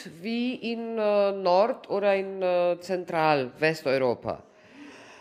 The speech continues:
Äh, wir haben zwar, wir hatten zwar, weil wir haben es nicht mehr, einen Sozialstaat,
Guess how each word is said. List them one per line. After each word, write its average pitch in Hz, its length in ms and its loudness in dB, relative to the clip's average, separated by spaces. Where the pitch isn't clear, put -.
Äh, 175 760 4
wir 165 320 0
haben 254 360 2
zwar, 190 540 4
wir 170 100 0
hatten 220 340 0
zwar, 139 380 2
weil 147 140 -4
wir 147 80 -2
haben 147 160 -4
es 147 160 -10
nicht 151 160 -10
mehr, 139 200 -2
einen 156 280 0
Sozialstaat, 151 1080 -2